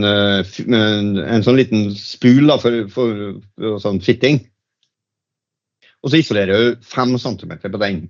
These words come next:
Og så kommer du etterpå, og så skal du ha ei pute over. Ikke sant?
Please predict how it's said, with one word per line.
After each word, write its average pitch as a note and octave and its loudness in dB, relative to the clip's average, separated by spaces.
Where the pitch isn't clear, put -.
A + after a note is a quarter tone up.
Og A#2 -4
så D#3 2
kommer A2 -2
du A#2 4
etterpå, C#3 -2
og G3 -4
så F3 -8
skal D3 -2
du B2+ -2
ha C3+ 2
ei B2+ 0
pute B2+ -4
over. G2 0
Ikke A2 -2
sant? C3+ -2